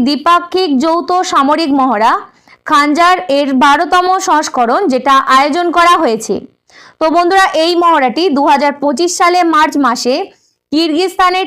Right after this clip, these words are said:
টোকমোকোতে অনুষ্ঠিত হয়েছে। পরবর্তী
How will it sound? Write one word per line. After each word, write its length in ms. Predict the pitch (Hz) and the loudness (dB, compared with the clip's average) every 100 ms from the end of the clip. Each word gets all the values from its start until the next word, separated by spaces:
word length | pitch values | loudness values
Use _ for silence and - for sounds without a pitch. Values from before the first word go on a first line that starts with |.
| 370 | 0
টোকমোকোতে 600 | 320 302 349 370 - 381 370 311 | 0 0 0 -2 -4 -2 0 0
অনুষ্ঠিত 380 | 330 320 370 381 370 | -2 -2 0 2 2
হয়েছে। 320 | 269 233 226 196 226 - _ _ _ _ _ _ _ _ _ _ _ _ _ 330 | 0 -2 -4 -4 -6 -12 _ _ _ _ _ _ _ _ _ _ _ _ _ 0
পরবর্তী 540 | 339 359 381 381 392 | 2 4 2 0 0